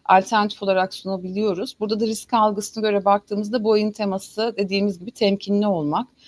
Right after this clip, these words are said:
E, I L Z diye temkinli fon sepeti fonumuz var. E, bu fon T L ile giriş çıkış yapılan bir fon. E, T artı bir ve T artı üç takaslı hareket eden bir fon. Yatırımcılar bu fona yatırım yaparak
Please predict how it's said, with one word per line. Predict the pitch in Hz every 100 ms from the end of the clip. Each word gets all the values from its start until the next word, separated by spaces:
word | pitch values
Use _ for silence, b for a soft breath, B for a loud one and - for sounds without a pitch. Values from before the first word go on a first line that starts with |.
| B B B
E, | 190 185
I | 208 220
L | 220 220
Z | 214 226
diye | 202 233
temkinli | 226 214 208 214 233
fon | 220 220
sepeti | - 196 185 -
fonumuz | 202 196 202 196 156
var. | 151 240 - b b b -
E, | 180 180
bu | 262
fon | - 269
T | 269 208 214
L |
ile | 233 226
giriş | 180 170 -
çıkış | - - -
yapılan | - 156 170 165 147
bir | 147 -
fon. | 151 202 285
E, | 175 170
T | 220 196
artı | 196 202 - 196
bir | 208
ve | 202
T | 202 202
artı | 190 190 196
üç | 202 -
takaslı | 180 151 143 - 156
hareket | 147 143 151 151
eden | 151 170 180
bir | 151 143
fon. | - 202 302 B B B B
Yatırımcılar | 202 208 226 208 214 214
bu | 226
fona | 247 233
yatırım | 226 214 - 220
yaparak | 214 247 208 247